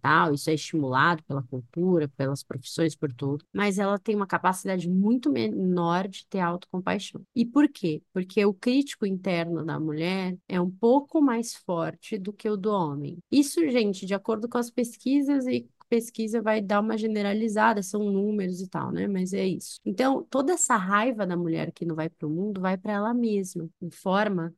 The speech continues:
de autocrítica. Então, essa, e a, porque a,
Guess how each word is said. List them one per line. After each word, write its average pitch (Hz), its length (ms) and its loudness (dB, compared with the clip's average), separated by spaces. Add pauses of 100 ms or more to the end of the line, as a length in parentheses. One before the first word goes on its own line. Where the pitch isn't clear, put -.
de 175 240 -2
autocrítica. 190 680 -2 (160)
Então, 185 140 -2
essa, 185 460 0 (160)
e 180 140 0
a, - 120 -4
porque - 220 -10
a, 196 80 0